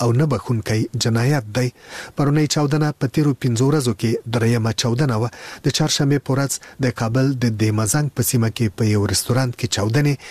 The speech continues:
درې کسان ووژل او دیارلس نور یې ټپیان کړل. د همدې ورځې په ماښام د کابل په خیرخانه مینه کې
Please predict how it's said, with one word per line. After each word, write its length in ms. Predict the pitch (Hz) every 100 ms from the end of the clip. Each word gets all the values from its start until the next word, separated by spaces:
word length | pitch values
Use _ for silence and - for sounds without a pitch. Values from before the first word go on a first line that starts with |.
| - -
درې 120 | 131 160 -
کسان 340 | 127 135 131
ووژل 400 | 127 127 135 131 -
او 80 | 117 107
دیارلس 400 | 143 139 113 - -
نور 80 | 110 107
یې 100 | -
ټپیان 340 | 113 143 117 -
کړل. 160 | 123 117 - - -
د 20 | 120 113
همدې 180 | 123 147
ورځې 200 | 135 127 -
په 120 | 123
ماښام 240 | 104 135 131 - - - 120
د 80 | -
کابل 300 | 104 123 123
په 120 | 113 -
خیرخانه 500 | 110 110 - 127 156
مینه 180 | 120 107
کې 100 | -